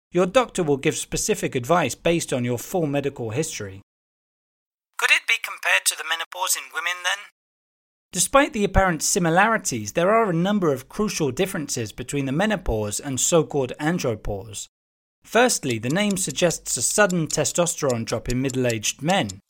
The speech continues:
as the menopause happens over a relatively short period of time.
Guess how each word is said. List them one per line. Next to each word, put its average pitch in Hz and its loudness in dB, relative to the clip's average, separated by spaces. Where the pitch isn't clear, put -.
as 185 -4
the 180 2
menopause 180 2
happens 151 0
over 135 2
a 131 0
relatively 143 2
short 160 -2
period 120 0
of 107 -10
time. 110 -2